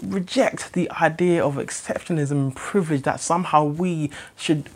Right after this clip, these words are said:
only get good things out of this world and only good things out of this life because sometimes, somehow we're deserving of it, which actually isn't true.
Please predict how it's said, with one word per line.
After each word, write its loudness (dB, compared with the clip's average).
only 6
get 0
good 4
things 2
out -4
of 2
this -4
world 4
and 0
only 2
good 2
things 2
out 2
of -6
this -4
life 4
because -4
sometimes, 2
somehow 2
we're 4
deserving 6
of 4
it, -2
which -4
actually 4
isn't 4
true. 6